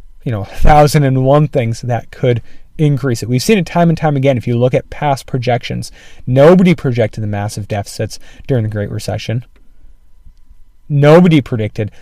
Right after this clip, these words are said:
things like bailouts, stimulus package, et cetera. Um, and yet, it's almost a sure thing that eventually those things are going to happen. Just like in your own personal finances,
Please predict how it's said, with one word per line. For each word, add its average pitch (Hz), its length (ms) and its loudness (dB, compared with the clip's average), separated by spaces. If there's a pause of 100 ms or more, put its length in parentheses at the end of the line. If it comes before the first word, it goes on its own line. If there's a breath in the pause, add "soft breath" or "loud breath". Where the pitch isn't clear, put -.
(140 soft breath)
things 113 220 -2
like 107 180 -4
bailouts, 104 500 -2
stimulus 107 520 -8
package, 104 500 -8
et 113 140 -12
cetera. 110 420 -6 (340 soft breath)
Um, 123 300 2
and 151 140 2
yet, 170 220 6 (320)
it's 175 120 0
almost 240 220 0
a 143 60 -4
sure 196 160 0
thing 185 200 0
that 120 120 2
eventually 123 640 2 (260 soft breath)
those 135 280 0
things 123 200 -2
are 113 140 -4
going 104 280 -6
to 107 80 -16
happen. 147 380 -2
Just 196 200 4
like 220 160 0
in 240 60 0
your 233 120 4
own 240 100 4
personal 202 420 -2
finances, 143 640 -2